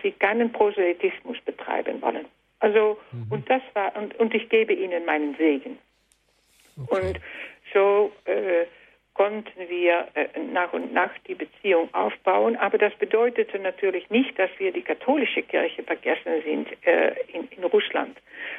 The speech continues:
Speaker 1: Also das war natürlich, äh, dass, äh, dass, dass die Kirche, die am meisten bekommen hat, die am meisten geholfen haben, wenn wir in, in absoluten Zahlen sprechen.
Speaker 2: Mhm.
Speaker 1: Äh,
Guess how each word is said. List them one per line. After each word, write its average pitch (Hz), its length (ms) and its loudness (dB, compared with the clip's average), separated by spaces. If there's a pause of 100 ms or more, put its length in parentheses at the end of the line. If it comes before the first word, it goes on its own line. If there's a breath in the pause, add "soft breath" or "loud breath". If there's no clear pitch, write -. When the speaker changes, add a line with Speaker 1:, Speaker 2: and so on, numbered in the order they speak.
Speaker 1:
Also 185 220 -2
das 185 260 2
war 196 140 0
natürlich, 202 800 2
äh, 180 280 2 (380 loud breath)
dass, 170 140 -6 (200)
äh, 180 220 2 (100)
dass, 170 140 0 (180)
dass 175 140 -4 (560)
die 202 100 0
Kirche, 190 460 0
die 185 140 2
am 180 120 -2
meisten 208 420 0
bekommen 233 520 0
hat, 165 180 0
die 180 100 2
am 175 180 2
meisten 214 420 0
geholfen 180 600 0
haben, 151 400 0
wenn 170 220 -2
wir 170 180 4
in, 180 220 -2
in - 180 0
absoluten 185 760 0
Zahlen 196 400 0
sprechen. - 480 -6 (240 loud breath)
Speaker 2:
Mhm. 95 300 -4 (220)
Speaker 1:
Äh, 196 140 6